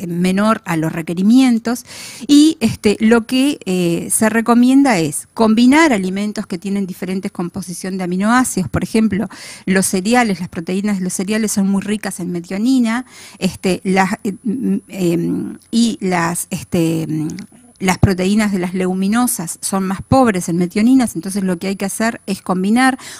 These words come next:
Una buena combinación son leu-, leguminosas y cereales, por ejemplo, lenteja con arroz, poroto con arroz, este, pero eso no necesariamente tiene que estar en el mismo plato porque el organismo es capaz de hacer un pool de aminoácidos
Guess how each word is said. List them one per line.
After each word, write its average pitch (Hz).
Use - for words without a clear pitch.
Una 196
buena 208
combinación 185
son 196
leu-, 185
leguminosas 185
y 165
cereales, 214
por 175
ejemplo, 180
lenteja 175
con 160
arroz, 208
poroto 180
con 160
arroz, 202
este, -
pero 294
eso 262
no 262
necesariamente 226
tiene 240
que 202
estar 220
en 196
el 180
mismo 233
plato 233
porque 196
el 190
organismo 202
es 233
capaz 208
de 202
hacer 208
un 214
pool 277
de 165
aminoácidos 226